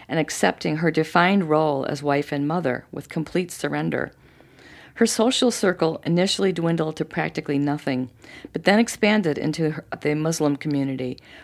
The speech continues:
where her lifestyle was understood and accepted. I was intrigued and went to visit her. Betsy and I spent a good part of the day together in her small, sunny apartment with our children. We talked about religion and our spiritual experiences.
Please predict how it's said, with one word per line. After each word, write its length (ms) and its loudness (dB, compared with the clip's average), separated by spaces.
where 100 4
her 140 2
lifestyle 500 4
was 160 2
understood 640 0
and 100 -4
accepted. 580 -4
I 80 4
was 140 0
intrigued 560 -2
and 100 -8
went 160 -2
to 60 -10
visit 300 -2
her. 240 -4
Betsy 300 6
and 100 8
I 80 4
spent 340 0
a 40 -2
good 220 0
part 240 4
of 60 0
the 60 0
day 220 0
together 500 -2
in 80 -2
her 100 0
small, 380 0
sunny 340 -2
apartment 440 -2
with 160 -6
our 120 -2
children. 500 -4
We 60 0
talked 300 2
about 240 2
religion 580 0
and 120 0
our 80 0
spiritual 540 -2
experiences. 920 -4